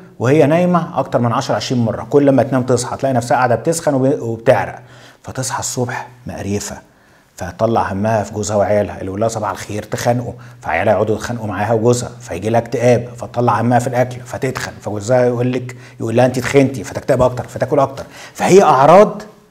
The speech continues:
ممكن تيجي وممكن ما تجيش. بس احنا بنقول للستات ايه؟ بنقول لهم دي مرحله فسيولوجيه في حياتكم، زيها زي الحمل، زي الولاده، زي الرضاعه، حاجه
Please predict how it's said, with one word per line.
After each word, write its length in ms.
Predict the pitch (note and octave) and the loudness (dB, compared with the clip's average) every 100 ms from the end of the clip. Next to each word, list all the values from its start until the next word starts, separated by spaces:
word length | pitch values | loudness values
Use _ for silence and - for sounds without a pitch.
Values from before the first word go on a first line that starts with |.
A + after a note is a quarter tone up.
| _ _ _ - | _ _ _ -4
ممكن 360 | E3 E3+ C#3 | -2 -2 -4
تيجي 340 | B2 D#3+ D#3+ E3 - | -4 -2 -2 -4 -8
وممكن 280 | A2 G2+ G#2+ | -10 -6 -4
ما 120 | G2 | -6
تجيش. 440 | F#2+ F#2 E2+ - - _ - - | -8 -10 -10 -14 -16 _ -20 -8
بس 160 | G#2 - | -6 -4
احنا 180 | - B2 | -2 -2
بنقول 220 | B2 B2+ | -2 -2
للستات 460 | A2 - - G#2+ | -4 -6 -8 -8
ايه؟ 160 | - F2 - _ - - | -8 -12 -14 _ -20 -10
بنقول 260 | A2 A#2+ A#2+ | -6 -2 0
لهم 340 | C#3+ A#2+ G2 - - - - | 0 0 -4 -8 -20 -20 -14
دي 220 | A2+ C#3 | -4 0
مرحله 360 | C3 A#2 - C3+ | 0 0 0 -2
فسيولوجيه 600 | C3 - A2+ G#2+ C3+ C3+ | -4 -6 -6 -4 -2 -4
في 80 | - | -4
حياتكم، 480 | - B2+ - E3+ E3 - - | -4 -4 -4 -8 -8 -14 -14
زيها 340 | F#2+ G#2 A2+ A2 | -6 -4 -2 -4
زي 200 | G2 F2+ | -6 -8
الحمل، 400 | - - B2+ - - - _ - | -8 -6 -6 -8 -18 -20 _ -14
زي 180 | F#2+ F2+ | -10 -10
الولاده، 540 | E2+ E2 F#2+ G2 G2 - - | -10 -8 -6 -6 -8 -10 -20
زي 200 | - F#2 | -14 -10
الرضاعه، 460 | F2+ F#2+ F#2 E2+ D#2 - - - | -10 -8 -6 -6 -8 -18 -18 -8
حاجه 500 | - A2 A#2+ - | -6 -2 -2 -2